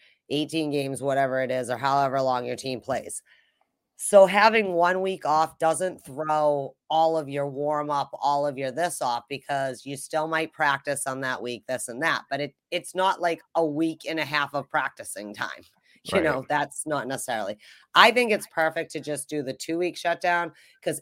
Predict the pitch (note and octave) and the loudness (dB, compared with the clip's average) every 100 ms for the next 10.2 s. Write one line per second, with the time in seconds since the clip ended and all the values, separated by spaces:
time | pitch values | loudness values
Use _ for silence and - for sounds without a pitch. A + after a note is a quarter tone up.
0 | _ F3 G3+ A#3 A3 G#3+ G3+ F#3 F3 E3 | _ 2 4 4 4 4 4 2 4 2
1 | D#3 D3 C#3+ C3+ C#3 B2 G2+ G#2+ F2 - | 4 2 0 -2 -4 -4 -6 -10 -14 -8
2 | A#2+ D3+ D#3+ E3 F3 F#3+ G#3+ G#3 G3 G3 | -2 0 2 2 2 0 0 -2 -2 2
3 | G3+ F#3 F#3+ F#3 - D3 D3 D#3 D#3 D3 | 4 6 4 2 -2 -2 0 0 0 0
4 | D3 C#3 A#2+ A2 F#2+ - G#2+ E2+ - _ | 0 -2 -6 -10 -12 -12 -14 -16 -18 _
5 | _ _ _ - D#3+ - G3+ G3+ _ _ | _ _ _ -6 -2 2 2 0 _ _
6 | - _ _ F#3 F#3+ G#3 G#3 F#3 E3 E3 | -20 _ _ 0 4 4 2 -2 -2 -2
7 | D#3+ D3+ D3+ - _ - F3+ E3+ E3+ D#3 | 0 0 0 -4 _ -6 -2 0 0 0
8 | D3+ C#3+ F3 D#3+ D#3 C3+ C3 A2+ C3 C#3+ | -4 -2 -4 -2 -4 -6 -6 -6 -4 -2
9 | D3 D3 C#3+ C3+ C#3+ - - F3 D3 C#3 | 0 0 -2 -2 -4 -4 -2 -2 0 -2
10 | C#3 | -2